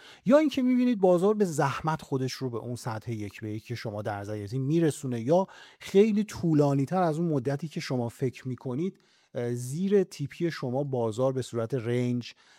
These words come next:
اه، میمونه، یا اینکه با ریزش‌های خیلی شدیدی روبرو می‌شه. و از اینها شما می‌تونید بفهمید که سیستم شما یه سیستم، اه،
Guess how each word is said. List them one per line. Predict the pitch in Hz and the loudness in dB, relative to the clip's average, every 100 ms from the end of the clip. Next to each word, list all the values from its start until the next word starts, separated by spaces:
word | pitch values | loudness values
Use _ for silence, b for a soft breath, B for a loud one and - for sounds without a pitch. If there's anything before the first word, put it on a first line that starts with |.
| b | b
اه، | 123 113 | -6 -4
میمونه، | 131 147 143 117 110 | -2 0 0 -2 -4
یا | 113 139 | 0 0
اینکه | 160 170 190 | 0 0 0
با | 151 147 | 2 2
ریزش‌های | 151 143 113 117 - 135 135 | 2 0 -2 -4 -2 -2 0
خیلی | 131 123 131 | 0 -2 -2
شدیدی | - 104 104 110 110 110 - B B | -4 -6 -4 -6 -4 -6 -8 B B
روبرو | 120 110 104 104 | -4 -2 -2 -2
می‌شه. | 101 101 - - - b b b 143 | -6 -10 -8 -8 -10 b b b 2
و | 165 170 - _ - | 4 4 2 _ -2
از | 175 170 | 0 4
اینها | 190 175 285 | 2 4 2
شما | - 220 | 4 2
می‌تونید | 220 - 214 | 2 -2 0
بفهمید | 196 190 170 160 156 - | 0 2 0 0 -2 -2
که | 143 | -4
سیستم | - 147 - 233 | -4 -8 -6 -6
شما | - 160 123 127 131 _ _ - | -6 -6 -4 -4 -6 _ _ -10
یه | 143 175 | -2 -2
سیستم، | - 135 - 139 | -2 -6 -4 -2
اه، | 131 104 _ _ _ _ - 117 | -2 -6 _ _ _ _ -10 -8